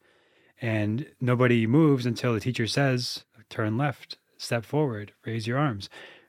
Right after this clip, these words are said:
right? So you are guiding them, just like a G P S is going to say, "Turn left, go straight, take the exit, turn right."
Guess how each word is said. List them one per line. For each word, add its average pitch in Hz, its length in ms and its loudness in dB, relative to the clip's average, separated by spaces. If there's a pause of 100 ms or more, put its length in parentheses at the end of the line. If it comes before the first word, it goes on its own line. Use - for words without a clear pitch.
right? 123 120 -2
So 123 140 2
you 123 320 2
are 123 280 4
guiding 123 360 4
them, 107 100 0
just 127 180 0
like 139 140 0
a 131 40 6
G 123 160 2
P 123 160 2
S 120 380 0 (720)
is 123 100 -6
going 117 220 4
to 113 60 2
say, 139 220 2
"Turn 113 300 0
left, 123 380 -2 (100)
go 110 180 -4
straight, 135 440 0 (240)
take 113 180 -4
the 123 160 0
exit, 120 460 -4
turn 110 240 -2
right." 131 240 0